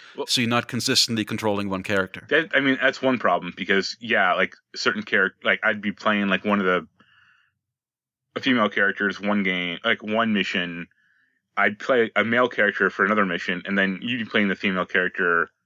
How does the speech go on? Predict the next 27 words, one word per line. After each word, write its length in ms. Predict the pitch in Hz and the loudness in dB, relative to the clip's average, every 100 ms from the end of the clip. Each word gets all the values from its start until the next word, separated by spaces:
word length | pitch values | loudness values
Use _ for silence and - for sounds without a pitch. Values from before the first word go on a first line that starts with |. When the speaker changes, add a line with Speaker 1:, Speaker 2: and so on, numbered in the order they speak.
| _ _ | _ _
Speaker 1:
like, 80 | - | -8
a, 240 | - - | -8 -2
like, 140 | 113 101 | -2 -2
the 80 | - | -2
same 260 | 120 107 | 0 2
one 140 | 104 101 | 2 2
I 80 | |
was 100 | 113 | 0
playing, 400 | - 98 87 85 87 | 0 -2 0 -4 -6
like, 140 | 98 - | -8 -8
for, 100 | - 101 | -2 0
like, 140 | 87 | 0
the 140 | 85 - | -4 -6
third 280 | - 117 92 | 0 0 0
mission, 380 | 78 - 69 64 | -6 -8 -10 -10
and 120 | 85 | -10
it's 100 | 85 | -8
like, 140 | 76 73 _ _ - _ _ _ _ | -8 -10 _ _ -20 _ _ _ _
this 160 | - 185 | -4 -2
is 140 | 139 | 0
confusing. 640 | - 95 - 90 92 101 110 - | 0 -4 -4 -4 -2 -4 -4 -4
Like, 240 | 107 98 | 0 0
why 220 | 92 110 135 | 0 0 2
are 60 | |
you, 260 | 131 104 98 - | 2 0 0 0
like, 160 | 104 - _ _ _ _ _ _ _ | -2 -2 _ _ _ _ _ _ _
it, 140 | 107 | -6